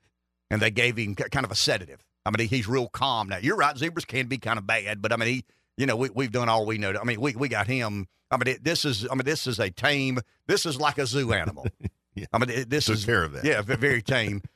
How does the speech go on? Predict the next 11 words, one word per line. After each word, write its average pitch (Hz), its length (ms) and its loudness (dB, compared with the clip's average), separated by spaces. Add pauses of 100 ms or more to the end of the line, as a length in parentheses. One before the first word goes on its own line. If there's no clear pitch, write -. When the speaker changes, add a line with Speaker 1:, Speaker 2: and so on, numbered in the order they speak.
(160)
Speaker 1:
So 170 200 4
we 180 260 2
unload 180 500 2
the 131 80 -4
zebra, 131 460 0 (880)
and 139 360 2
as 170 260 2
we're 185 140 4
unloading 160 400 4
the 127 80 0
zebra, 120 440 0